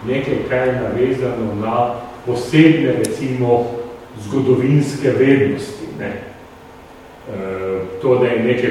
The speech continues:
portret škofa, ni portret običajnega duhovnika, ne. To, to ni pomembno, ne.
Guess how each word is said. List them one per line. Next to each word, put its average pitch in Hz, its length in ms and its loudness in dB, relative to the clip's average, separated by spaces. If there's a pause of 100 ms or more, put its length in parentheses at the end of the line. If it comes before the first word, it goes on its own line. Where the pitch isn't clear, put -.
portret 120 600 2
škofa, 131 680 2 (280)
ni 110 220 -4
portret 107 600 -2 (460)
običajnega 107 800 -4
duhovnika, 104 760 -4
ne. - 180 -10 (100)
To, 123 300 -4 (280)
to 165 120 6
ni 160 240 8
pomembno, 120 560 2 (300)
ne. - 140 -14